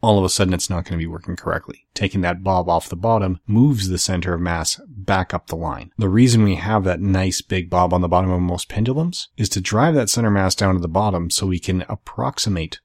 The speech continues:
the center of mass just by using the length of the stick or the length of the bob. Now, the energy that's coming into this is coming essentially from gravity. So when Spider-Man attaches his web to something and releases his grip on a building, he starts in motion,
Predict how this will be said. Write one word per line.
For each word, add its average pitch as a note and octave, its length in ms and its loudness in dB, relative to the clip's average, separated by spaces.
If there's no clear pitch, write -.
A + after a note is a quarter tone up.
the G2 120 -4
center F2 340 -4
of E2+ 60 -4
mass D#2+ 500 -4
just - 200 -4
by F#2+ 100 0
using F2 600 -2
the F#2+ 100 0
length E2 300 -2
of E2 80 -8
the - 80 -20
stick - 460 -6
or F#2+ 80 -6
the E2+ 60 -6
length E2 240 -6
of - 60 -20
the - 80 -10
bob. - 280 -8
Now, A2 160 4
the A2 180 2
energy D3 280 4
that's G2+ 200 -2
coming F#2 260 -2
into F2 240 -6
this F2 260 -6
is G2 220 -4
coming G#2 520 2
essentially B2+ 480 0
from F#2+ 220 -4
gravity. - 520 -6
So G#2 200 -2
when F#2+ 140 4
Spider-Man A2 460 4
attaches G2+ 500 -2
his F#2 160 -2
web F#2+ 220 0
to F#2+ 80 -6
something F#2 400 -2
and F2 100 -6
releases F#2 380 -4
his F2 140 -6
grip - 260 0
on F2 80 -2
a D#2+ 60 -6
building, G2+ 500 0
he A2+ 160 0
starts G#2+ 360 2
in F#2 100 2
motion, F2+ 380 -2